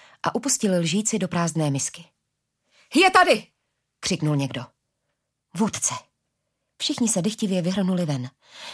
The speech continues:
Další skupiny proudily z ošetřovny, knihovny a také z ložnic. Každý chtěl vědět, co je dnes čeká.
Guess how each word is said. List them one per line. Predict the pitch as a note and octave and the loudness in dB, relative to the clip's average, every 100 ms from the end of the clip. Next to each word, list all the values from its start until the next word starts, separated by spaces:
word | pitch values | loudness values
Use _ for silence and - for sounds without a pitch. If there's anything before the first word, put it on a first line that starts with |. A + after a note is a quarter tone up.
| - | 2
Další | F#3 F3 F3+ | 2 2 -2
skupiny | - E3+ E3+ E3 | -4 -2 -2 0
proudily | E3+ E3+ E3 D#3+ | 0 0 0 -2
z | - | -2
ošetřovny, | G3+ G3 E3+ D#3 D3 | -4 -4 -4 -2 -2
knihovny | E3+ G#3 F#3+ D#3 D#3 | 0 0 0 0 0
a | F3 | 0
také | A3 A3+ A3 | -2 0 0
z | |
ložnic. | G3 F#3 B2+ C3+ - - - - - | 0 -2 -4 -6 -10 -14 -20 -20 -6
Každý | - C4 A3 | 0 0 2
chtěl | C4 - A3+ | 0 0 0
vědět, | G3+ G3+ G3 - | 2 2 0 -2
co | - | 0
je | G3 | 0
dnes | F3 E3+ | 2 0
čeká. | - D3+ C#3 D3+ | -2 -6 -10 -14